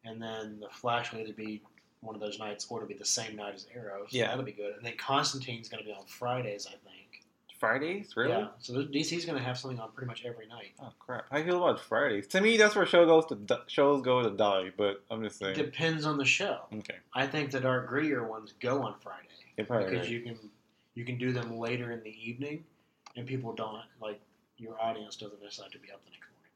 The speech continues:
Speaker 2: 'Cause when they moved my beloved Terminator, Sarah Connor Chronicles with Summer Glau to Fridays, I was pretty upset. 'Cause
Speaker 1: That
Speaker 2: it
Speaker 1: is, 'cause,
Speaker 2: died.
Speaker 1: yeah, I mean,
Speaker 2: Yeah.
Speaker 1: I don't, I think it's Fridays. Uh, ah, I wish I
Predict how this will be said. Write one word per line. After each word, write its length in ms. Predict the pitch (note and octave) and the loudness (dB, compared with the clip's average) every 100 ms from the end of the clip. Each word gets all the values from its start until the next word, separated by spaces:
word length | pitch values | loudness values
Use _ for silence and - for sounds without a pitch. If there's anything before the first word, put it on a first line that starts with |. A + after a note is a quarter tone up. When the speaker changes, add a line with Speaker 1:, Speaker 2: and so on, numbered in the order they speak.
| _ - | _ -6
Speaker 2:
'Cause 140 | B2 | 0
when 120 | C3+ D#3 | 2 4
they 100 | C#3+ | 4
moved 260 | C3 B2+ | 4 2
my 160 | B2+ B2 | 4 4
beloved 520 | G#2+ A2 A2+ A2+ A2 | 4 4 6 4 0
Terminator, 680 | - A2+ A#2+ A#2+ A#2+ A#2+ A#2+ - | -2 -2 0 0 0 -2 -6 -10
Sarah 340 | - B2 A2+ | -4 -2 0
Connor 320 | - A#2+ B2 | 0 0 0
Chronicles 500 | A#2+ B2 A#2+ B2 B2 A2+ | -2 -2 -2 -2 -4 -6
with 100 | - | -2
Summer 340 | C3 A2+ A2+ | 0 2 4
Glau 420 | A2+ A#2 A#2+ B2 | 8 8 8 4
to 80 | A#2+ | -2
Fridays, 680 | - A#2+ A#2 B2 B2 B2 - G#2+ | 4 6 8 6 2 -2 -6 0
I 80 | |
was 180 | G#2 G2+ | 0 0
pretty 300 | - G#2 G2 | -6 -10 -10
upset. 260 | - - - | -12 -14 -14
'Cause 80 | A2+ | 0
Speaker 1:
That 260 | C3+ D3 | 6 6
Speaker 2:
it 140 | C3 A#2+ | 8 6
Speaker 1:
is, 80 | G#2 | 8
'cause, 260 | F#2+ - | 6 4
Speaker 2:
died. 60 | - C3+ | -2 0
Speaker 1:
yeah, 480 | C3+ B2+ B2 B2+ C3+ | 6 8 8 6 2
I 20 | |
mean, 200 | C#3 C3+ | 2 4
Speaker 2:
Yeah. 200 | G2+ G2 - | 4 2 0
Speaker 1:
I 80 | C#3+ | 0
don't, 120 | D#3+ | 2
I 80 | D3 | 0
think 200 | B2+ A3 | 0 0
it's 100 | C#4 | 0
Fridays. 760 | - B2+ A2+ G#2 G2 B2 B2+ - - | -2 0 0 -2 -8 -10 -12 -12 -16
Uh, 40 | C3 D#3 D#3 - - | -14 -14 -16 -18 -10
ah, 340 | - B2 B2 | -6 -4 -6
I 40 | - _ _ | -10 _ _
wish 180 | B2 | -12
I 40 | - | -12